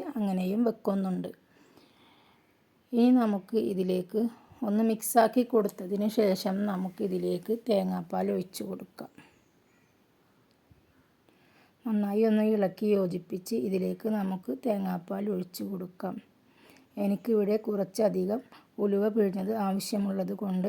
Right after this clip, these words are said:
ഞാൻ ഇതിലേക്ക് ഒരു ബൗൾ കൂടി തേങ്ങാപ്പാൽ പിഴിഞ്ഞത് ചേർത്ത് കൊടുക്കുന്നുണ്ട്. മധുരം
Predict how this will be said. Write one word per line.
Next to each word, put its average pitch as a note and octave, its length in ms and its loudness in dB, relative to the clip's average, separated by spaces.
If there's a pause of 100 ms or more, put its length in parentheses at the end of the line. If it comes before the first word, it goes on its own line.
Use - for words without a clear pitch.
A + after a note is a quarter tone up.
(120)
ഞാൻ F#3+ 140 2 (120)
ഇതിലേക്ക് F#3 520 -2 (880)
ഒരു G3+ 200 2
ബൗൾ G3 200 2 (120)
കൂടി G#3 160 4 (960)
തേങ്ങാപ്പാൽ G3 600 2 (140)
പിഴിഞ്ഞത് F#3 420 2 (100)
ചേർത്ത് G3+ 360 0
കൊടുക്കുന്നുണ്ട്. F#3 720 -4 (1200)
മധുരം G3+ 400 4